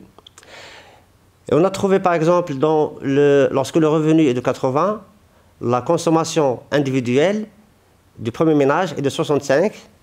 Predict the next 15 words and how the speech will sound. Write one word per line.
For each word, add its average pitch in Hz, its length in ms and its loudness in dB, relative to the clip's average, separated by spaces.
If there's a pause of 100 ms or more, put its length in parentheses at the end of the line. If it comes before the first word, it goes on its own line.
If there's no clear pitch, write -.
(280)
la 127 120 -2
deuxième 151 680 2
soixante, 156 720 -2 (840)
la 135 160 0
consommation 160 460 -2
du 151 80 -2
troisième 156 420 0
soixante-cinq, 147 800 -2 (380)
soixante-dix 147 640 0
et 131 100 0
puis 202 380 -2 (220)
soixante-quinze. 156 880 -4 (1200)
De 123 120 0
même 202 220 2
pour 190 340 2